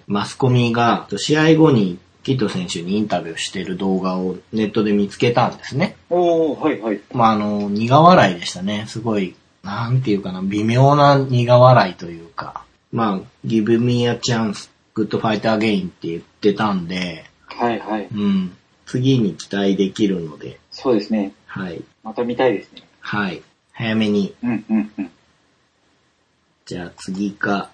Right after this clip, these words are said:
Speaker 1: トニー・ファーガソン対グレイソン・チバウ。
Speaker 2: はい。
Speaker 1: ファーガソンって、キックの選手に勝ってる選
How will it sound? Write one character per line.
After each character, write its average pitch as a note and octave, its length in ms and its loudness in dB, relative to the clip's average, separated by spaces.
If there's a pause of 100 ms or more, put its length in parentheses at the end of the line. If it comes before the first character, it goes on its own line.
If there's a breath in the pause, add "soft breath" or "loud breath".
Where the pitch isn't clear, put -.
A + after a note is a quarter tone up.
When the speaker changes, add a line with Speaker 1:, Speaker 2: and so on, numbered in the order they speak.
(100)
Speaker 1:
ト A#2+ 100 -6
ニ D3+ 200 2
ー・ C#3 40 -2
フ - 60 0
ァ D#3 160 4
ー G#2+ 40 -2
ガ E2+ 120 -8
ソ F2+ 120 -12
ン D#2+ 200 -14
対 - 340 -12
グ F#2 80 -10
レ A2 100 2
イ A2 80 -2
ソ A#2 160 0
ン・ G#2 100 -4
チ - 160 -4
バ F2+ 140 -6
ウ。 D2+ 80 -12 (140)
Speaker 2:
は - 200 0
い。 A#2 80 6
Speaker 1:
フ - 60 -6 (140)
ァ A#3+ 180 2
ー - 20 -4
ガ G#2 140 -2
ソ F#2+ 200 -6
ン - 20 -8
っ D#2+ 40 -12 (300)
て、 F2 500 -6
キ B3 120 -6
ッ - 40 -18
ク C#4 120 -2
の A#2 120 0
選 G2 240 -2
手 F#2 140 -4
に E2+ 160 -12
勝 F#2+ 160 -4
っ - 40 -20
て E2+ 140 -8
る D#2+ 140 -8
選 E2 200 -8